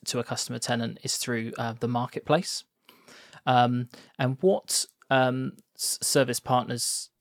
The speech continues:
um, can do is they can, um, make a marketplace offering. Um,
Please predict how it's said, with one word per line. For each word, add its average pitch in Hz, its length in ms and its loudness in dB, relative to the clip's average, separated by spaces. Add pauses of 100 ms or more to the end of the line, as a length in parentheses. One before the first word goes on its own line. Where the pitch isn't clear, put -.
um, 117 260 -2
can 127 240 -4
do 139 520 0
is 131 160 -4
they 123 180 0
can, 120 600 -6
um, 113 420 -8
make 131 540 0
a 120 220 -2
marketplace 123 600 -2
offering. 107 380 -6 (640)
Um, 117 400 -4